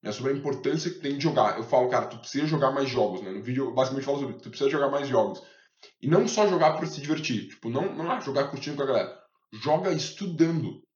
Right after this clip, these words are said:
Cara, por que que essa parte é legal? Por que que isso aqui funciona? Por que que isso aqui não funciona?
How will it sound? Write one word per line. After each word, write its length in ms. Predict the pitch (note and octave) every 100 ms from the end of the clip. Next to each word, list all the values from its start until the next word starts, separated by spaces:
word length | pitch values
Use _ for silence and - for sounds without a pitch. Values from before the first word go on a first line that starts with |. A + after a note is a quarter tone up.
| _
Cara, 300 | D#3 B2+ - -
por 140 | D3+
que 160 | - G3
que 140 | -
essa 180 | D4+ -
parte 300 | E3 D#3+ D#3
é 20 |
legal? 540 | C3+ B2 F#2+ - - _ _ _
Por 120 | - B2
que 100 | F#3+
que 80 |
isso 100 | -
aqui 140 | G#3 G3+
funciona? 540 | G3+ F3 - B2+ G#2+
Por 160 | - -
que 120 | F3+
que 60 | F#3
isso 100 | G#3
aqui 120 | G3
não 160 | F#3+ F#3+
funciona? 540 | E3 - C3 A2